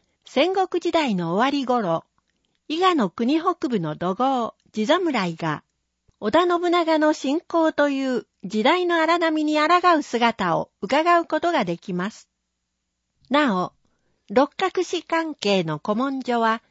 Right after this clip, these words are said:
現在進めているデジタルミュージアム、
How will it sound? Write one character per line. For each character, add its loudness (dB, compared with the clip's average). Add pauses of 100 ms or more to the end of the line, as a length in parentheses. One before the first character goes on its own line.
(280)
現 0
在 -2
進 -6
め -4
て -4
い -6
る -2 (460)
デ 4
ジ -4
タ 2
ル 0
ミ 0
ュ 0
ー -2
ジ 0
ア 2
ム、 -6